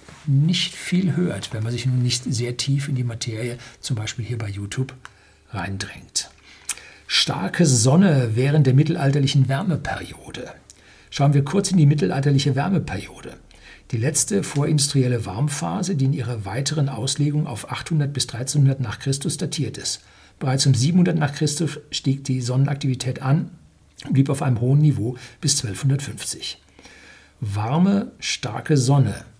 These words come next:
Ob auch dies wieder nur eine dieser Zufälle ist? Verbrachte die Sonne die ersten hundert Jahre damit, das klä-, träge Klimasystem allmählich auf Touren zu bringen?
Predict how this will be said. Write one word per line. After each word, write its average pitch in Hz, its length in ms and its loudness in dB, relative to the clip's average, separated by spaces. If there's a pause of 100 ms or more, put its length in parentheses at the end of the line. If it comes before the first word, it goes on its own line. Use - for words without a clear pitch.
(420)
Ob - 120 -6
auch - 180 -6
dies 156 300 0
wieder 156 200 2
nur 139 180 6
eine 147 300 0 (200)
dieser 123 180 0
Zufälle 190 480 -2
ist? - 360 -4 (280)
Verbrachte 123 520 -4
die 123 100 2
Sonne 123 300 2
die 135 160 -2
ersten 139 280 2
hundert 143 240 4
Jahre 135 260 0
damit, 139 360 0
das - 180 -2
klä-, 131 400 -4
träge 147 340 0
Klimasystem 147 680 0
allmählich 135 420 0
auf - 100 -10
Touren 180 260 -2
zu 185 120 -2
bringen? 180 340 0